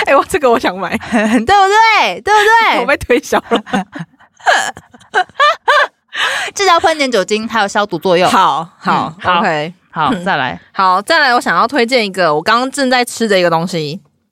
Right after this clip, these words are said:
Speaker 2: <laughs> 好。
Speaker 1: 因为我个人工作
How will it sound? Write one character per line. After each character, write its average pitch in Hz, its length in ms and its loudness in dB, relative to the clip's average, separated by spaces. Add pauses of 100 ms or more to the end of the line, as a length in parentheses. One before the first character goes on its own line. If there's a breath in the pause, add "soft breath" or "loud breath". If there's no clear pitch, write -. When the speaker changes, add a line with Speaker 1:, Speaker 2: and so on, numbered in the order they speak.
(180)
Speaker 2:
<laughs> - 2250 -2
好。 277 380 2 (480 loud breath)
Speaker 1:
因 262 100 -6
为 330 140 2
我 214 220 2
个 277 120 0
人 214 160 0
工 240 160 0
作 226 320 2